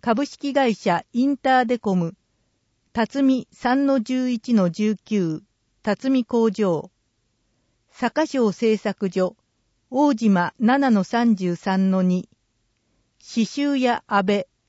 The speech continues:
千田十六の二。白石シャツ工業株式会社、亀戸四の二十九の十三。株式会社セキュリティジャパン、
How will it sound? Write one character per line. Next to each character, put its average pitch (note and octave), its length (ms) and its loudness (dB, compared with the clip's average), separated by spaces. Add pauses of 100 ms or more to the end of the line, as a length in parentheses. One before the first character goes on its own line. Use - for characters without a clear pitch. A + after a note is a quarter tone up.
(140)
千 C4+ 380 0
田 B3 200 0 (140)
十 C4 260 -2
六 B3+ 260 0
の F3+ 180 2
二。 E3+ 260 -2 (1200)
白 C#4+ 340 0
石 B3+ 240 -4
シ - 140 -4
ャ F#3+ 80 -2
ツ - 160 -20
工 C4 260 2
業 F3 340 2
株 G3+ 300 -4
式 - 280 -6
会 F#3+ 200 0
社、 D3+ 280 -8 (600)
亀 B3 440 2
戸 F#3 260 -2
四 C#4 340 0
の G#3+ 120 4
二 B3 220 4
十 G3+ 260 -2
九 A3 280 -2
の F3 180 2
十 G3+ 260 -2
三。 E3 380 -6 (840)
株 A#3+ 260 -2
式 C#4+ 300 -6
会 C4 180 0
社 - 300 -4
セ - 220 -4
キ C4 160 -6
ュ - 20 -
リ C#4 120 -2
テ C4 120 -10
ィ B3+ 160 -4
ジ A3+ 100 0
ャ A3 60 -2
パ G#3+ 180 0
ン、 E3 220 -4